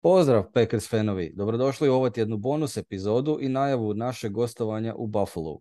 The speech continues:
kod Billsa. Utakmica osmog kola igra se u nedjelju, tridesetog listopada, Sunday Night Football. Znači, po našem vremenu to je u ponedjeljak ujutro, ovaj put u jedan sat i dvadeset minuta, jer, e, u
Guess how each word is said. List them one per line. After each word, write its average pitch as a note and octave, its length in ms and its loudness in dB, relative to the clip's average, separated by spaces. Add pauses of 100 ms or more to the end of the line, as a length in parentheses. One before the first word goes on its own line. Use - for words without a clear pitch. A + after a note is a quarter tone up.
kod G#2+ 240 0
Billsa. G#2+ 460 0 (400)
Utakmica A#2 640 0
osmog B2 400 0
kola C3 320 0
igra B2+ 200 0
se A2+ 160 -4
u A2 60 -2
nedjelju, B2 480 0
tridesetog A2+ 680 -4
listopada, A2 800 -2
Sunday A#2 600 -2
Night G#2+ 200 -6
Football. D3 420 0 (500)
Znači, B2+ 500 -4
po A2 160 -4
našem A#2+ 420 -2
vremenu B2+ 400 2
to A#2+ 220 0
je A2 120 4
u G#2 120 0
ponedjeljak A#2 680 -2
ujutro, A#2 540 -2 (200)
ovaj A#2 240 0
put B2 300 -4
u G#2 80 -2
jedan C3+ 560 0 (120)
sat C3+ 400 -2
i A2 40 -4
dvadeset A#2 480 -4
minuta, A#2+ 540 -2 (360)
jer, A#2+ 300 2
e, - 60 -4 (320)
u G2+ 480 -6